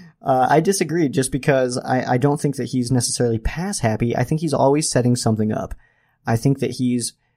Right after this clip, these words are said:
you know, in the first half passing a lot so that in the second half he can run the ball and run maybe some draws, maybe, you know, some different things. So I don't necessarily think that he's pass happy, but,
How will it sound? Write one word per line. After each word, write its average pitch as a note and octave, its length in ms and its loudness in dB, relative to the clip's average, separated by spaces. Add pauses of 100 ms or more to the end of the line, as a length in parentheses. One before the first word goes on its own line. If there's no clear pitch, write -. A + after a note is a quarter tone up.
(120)
you B2 100 0
know, A#2+ 260 0
in D#3 200 2
the D3 60 2
first C3+ 320 -2
half A2+ 280 0
passing B2 400 2
a A2 80 2
lot B2 340 2
so B2 160 0
that A2+ 160 -2
in B2+ 140 0
the A#2+ 60 2
second D3+ 380 0
half A#2 320 2 (240)
he B2 160 -4
can B2 180 2
run B2 200 4
the D3 60 4
ball - 360 -6
and A2+ 300 0
run A2+ 200 0
maybe A2+ 180 0
some C3+ 180 0
draws, C3+ 420 2
maybe, G2+ 220 -6 (240)
you A2+ 140 -4
know, A#2 80 -2
some B2 160 -2
different B2 460 -2
things. - 440 -4
So G#2+ 320 -4 (400)
I A#2+ 100 0
don't C3 180 2
necessarily A#2+ 640 2 (200)
think A2+ 160 -4
that G#2 120 -8
he's A2+ 160 -8
pass A2 300 0
happy, G#2+ 420 -4
but, A2 340 -4